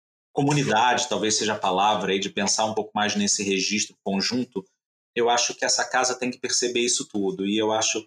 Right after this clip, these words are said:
que essa transformação tá vindo, é o que eu tava falando no início, que é, é um caminho sem volta. Eu acho que a gente trouxe um pouco esse templo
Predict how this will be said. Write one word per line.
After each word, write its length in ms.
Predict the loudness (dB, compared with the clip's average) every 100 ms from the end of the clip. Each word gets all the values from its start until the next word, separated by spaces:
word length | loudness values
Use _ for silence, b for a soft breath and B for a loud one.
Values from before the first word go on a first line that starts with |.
| _
que 80 | -4
essa 200 | -2 -2
transformação 840 | -2 -2 -2 0 0 0 0 -2 -6
tá 120 | -4 -2
vindo, 440 | -2 -4 -4 -8 -10 -12 _ _ _
é 60 | -4
o 60 | -4
que 60 |
eu 40 | -2
tava 160 | 0
falando 340 | 0 -2 0 0
no 200 | 0 2
início, 480 | 2 0 0 -2 -6
que 140 | -4
é, 160 | -4 -4
é 60 | -6
um 160 | -8 -6
caminho 260 | -4 -2
sem 200 | -2 -2
volta. 460 | -2 -2 -2 -2 -4
Eu 40 |
acho 160 | -4 -2
que 80 | -4
a 20 |
gente 320 | -4 -4 -6 _
trouxe 340 | 0 0 0 -2
um 100 | -2
pouco 220 | -2 0
esse 300 | 0 -2 -2
templo 580 | -2 -2 -2 -2 -2